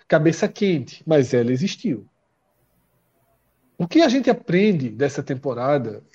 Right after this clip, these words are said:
é que disputar uma Libertadores em alto nível, disputar uma Copa do Brasil em alto nível,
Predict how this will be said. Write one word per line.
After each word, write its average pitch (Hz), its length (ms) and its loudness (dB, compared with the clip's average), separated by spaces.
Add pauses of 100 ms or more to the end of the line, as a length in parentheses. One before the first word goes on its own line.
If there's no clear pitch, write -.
é 143 120 0
que 175 560 2
disputar 160 400 -2
uma 247 100 2
Libertadores 196 640 2
em 143 80 2
alto 135 260 0
nível, 127 540 -2 (440)
disputar 151 360 0
uma 220 120 2
Copa 226 220 2
do 220 80 2
Brasil 151 500 2
em 131 80 0
alto 127 280 0
nível, 127 580 0